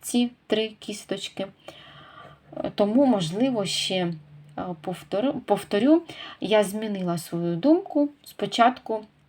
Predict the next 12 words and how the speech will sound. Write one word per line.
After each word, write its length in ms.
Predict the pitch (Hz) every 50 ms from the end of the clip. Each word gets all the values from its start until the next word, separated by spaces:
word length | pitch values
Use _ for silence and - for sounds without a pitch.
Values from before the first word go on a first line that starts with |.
| _ - -
була 320 | 190 165 180 180 196 214
категорично 800 | 214 - - 185 - 175 165 175 170 190 220 220 - - - 180 -
проти 380 | - 156 - 143 143 - 165 160 156 - _ _ _ _ _ _ _ _ _ _ _ _ _ _ _ _ _ _ _ _ _ _ - - _
повторної 600 | - 165 156 - - 170 165 165 175 170 165 160
покупки. 520 | - - 156 - - 156 - - - - 156 - - _ _ _ _ _ _ _ _ _ _ _ _ - _ _ _ _ _ _ _ _
А, 320 | - - 175 175 175 175
для 400 | 175 170 185 196 220 214 202 185 -
укріплення 680 | - 208 - - 247 240 233 - - 190 185 185 190
волосся 600 | 185 165 190 190 226 285 320 330 - - 262 240
з 80 | 220 208
біотином, 840 | 185 190 208 196 190 190 - - 208 185 180 165 165 160 156 160 156 - _ - - - - - - - - - - - - - - - - _ _ _
а, 400 | - - - 180 180 180 175